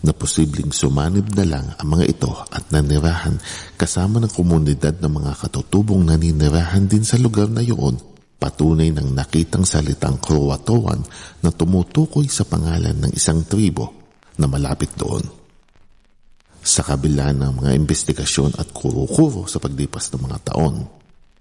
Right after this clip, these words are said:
ang katotohanan ay nananatiling mailap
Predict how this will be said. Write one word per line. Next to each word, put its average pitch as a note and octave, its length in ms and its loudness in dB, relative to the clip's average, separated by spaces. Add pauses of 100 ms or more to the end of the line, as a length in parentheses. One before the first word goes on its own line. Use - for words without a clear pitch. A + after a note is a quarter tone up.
(200)
ang C#3+ 80 0
katotohanan E2 1040 0
ay D#2+ 160 0
nananatiling D2+ 800 2
mailap C#2+ 320 2